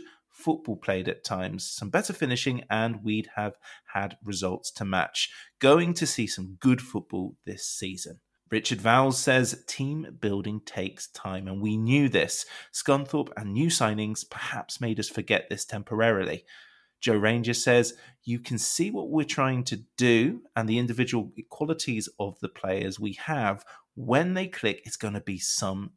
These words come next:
team. Just have to be patient, and it's going to be an enjoyable season." The great Matthew Kilford says, "Come back to me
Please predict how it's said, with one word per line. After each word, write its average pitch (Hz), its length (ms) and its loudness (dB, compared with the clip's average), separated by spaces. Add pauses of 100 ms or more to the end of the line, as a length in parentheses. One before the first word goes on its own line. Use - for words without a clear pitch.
team. - 420 -8 (280)
Just - 220 -2
have 143 120 -2
to 170 80 -6
be 196 100 -4
patient, 151 560 2 (380)
and 95 140 -8
it's - 140 -14
going 101 560 -2
to 101 120 -6
be 92 420 -4
an 95 100 -12
enjoyable 92 840 -8
season." 107 680 0 (480)
The - 80 -6
great 117 420 2
Matthew 113 380 -4
Kilford 151 480 2
says, 131 260 4
"Come - 260 -2
back 202 200 2
to - 100 -2
me 160 400 0